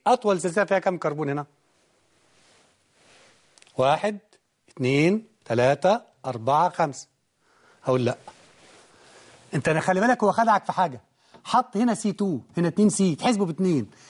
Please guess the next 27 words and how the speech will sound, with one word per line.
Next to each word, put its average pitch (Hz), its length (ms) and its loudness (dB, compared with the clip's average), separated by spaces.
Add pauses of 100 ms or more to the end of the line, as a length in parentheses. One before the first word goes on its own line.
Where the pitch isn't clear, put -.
(180)
يبقى 147 120 0
دي 151 80 4
واحد، 190 360 2 (260)
اتنين، 160 500 0 (100)
تلاته، 160 440 0 (120)
اربعه، 185 580 2 (560)
واتنين، 196 460 4
سته. - 360 0 (640)
يبقى 147 180 2
كأن 247 360 4
دي 269 120 6
اصلا 277 480 2
سي 240 340 -2
اتش 254 140 -4
تو، 269 200 2
سي 247 200 2
اتش 247 160 0
ثري 220 280 4
اللي 208 120 0
فوق، 247 160 2
بس 208 200 -2
هو 240 80 2
جمعهم 202 400 2
لك 214 180 -2
هنا 277 220 2 (340)
عشان 190 300 2
يلخبطك، 185 600 0